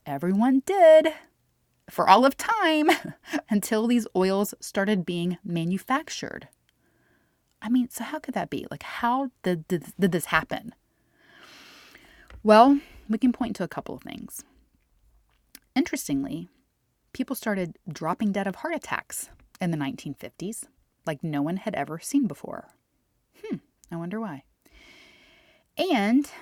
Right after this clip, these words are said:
there was an opportunistic physiologist named Ansel Keys who just, he really screwed things up.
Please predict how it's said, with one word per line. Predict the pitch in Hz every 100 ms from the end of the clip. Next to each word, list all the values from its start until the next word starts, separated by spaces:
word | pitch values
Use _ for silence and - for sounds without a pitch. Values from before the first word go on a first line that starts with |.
| - - _ _
there | - 202
was | 190 190
an | -
opportunistic | - - 320 - 233 196 - 190
physiologist | - 185 180 147 160 156 185 - -
named | 160 156 147
Ansel | 156 156 170 -
Keys | - 139 170 185 - _ _ _ -
who | 185
just, | 196 - -
he | 190 185
really | 143 135 - -
screwed | - - 131
things | - - -
up. | - -